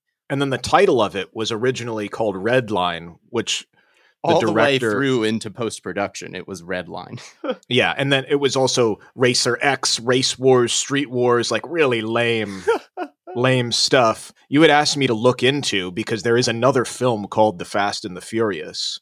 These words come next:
Speaker 2: Yes, yes, I, I'm interested in actually the, the, now this, this cinema history link
Speaker 1: Yeah,
Speaker 2: here.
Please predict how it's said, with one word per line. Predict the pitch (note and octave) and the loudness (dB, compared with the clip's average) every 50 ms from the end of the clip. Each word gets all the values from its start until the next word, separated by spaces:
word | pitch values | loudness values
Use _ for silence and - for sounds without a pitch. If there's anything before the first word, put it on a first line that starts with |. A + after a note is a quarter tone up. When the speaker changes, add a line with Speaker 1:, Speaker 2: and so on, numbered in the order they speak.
| _ _ | _ _
Speaker 2:
Yes, | B2+ D#3 F#3 D3+ G#2 F2 - - - - - - - - - | -8 -4 -4 -4 -4 -6 -8 -12 -14 -12 -12 -14 -14 -14 -8
yes, | D3 D#3 B2+ - - | -6 -6 -6 -4 -4
I, | E3 E3 E3+ C#3+ | -4 -4 -4 -4
I'm | D#3 F3 F3 F3+ | -6 -6 -4 -2
interested | G3+ G#3+ G#3 G3+ F#3+ - F#3+ F3 D#3+ | -4 -4 -4 -6 -6 -6 -6 -4 -4
in | D#3 D3+ | -4 -4
actually | C#3+ C#3 C3+ - - C3 B2+ B2+ A#2 | -4 -6 -6 -8 -10 -8 -8 -8 -10
the, | A2 A#2 A#2+ A#2 A2+ G2 E2 G2 | -10 -8 -8 -6 -8 -8 -12 -14
the, | G#2+ A2+ A2 A2 G#2+ | -16 -14 -14 -12 -12
now | A2 A#2+ B2 A#2+ | -10 -8 -8 -8
this, | A2+ A2+ G#2 F#2+ - - | -6 -8 -10 -10 -12 -16
this | _ G#2 G2+ F#2+ - | _ -12 -12 -10 -8
cinema | - - - - C3 C#3+ D3 C3+ B2+ B2 A2+ G#2+ G#2 G2 G2 F#2+ F#2 G2 F#2+ | -10 -8 -6 -6 -6 -4 -4 -4 -4 -4 -6 -6 -6 -6 -8 -8 -8 -10 -10
history | A2+ G#2+ - - - - - G#2+ F#2+ F#2 F#2+ F#2 F2+ F2+ F2 F2 | -10 -10 -8 -10 -12 -12 -12 -14 -12 -12 -12 -14 -14 -16 -16 -14
link | F#2 G#2 A2 A2 G2 F#2+ G2 | -10 -8 -6 -6 -6 -8 -4
Speaker 1:
Yeah, | A2 G#2 E2+ D2 C2 | -4 -4 -4 -4 -8
Speaker 2:
here. | D#2 C#2 - | -10 -14 -18